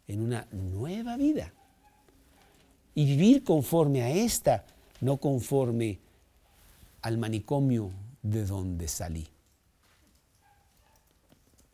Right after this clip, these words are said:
Muy difícil. Y como vivo en el mundo,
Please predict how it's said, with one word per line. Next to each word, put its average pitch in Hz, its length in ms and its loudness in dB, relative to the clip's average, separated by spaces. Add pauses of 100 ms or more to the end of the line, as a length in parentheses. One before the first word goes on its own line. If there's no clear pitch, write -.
(140)
Muy 170 300 6
difícil. 233 420 0 (1700)
Y 147 100 4
como 160 240 6
vivo 190 240 6
en 214 80 6
el 202 140 6
mundo, 185 520 6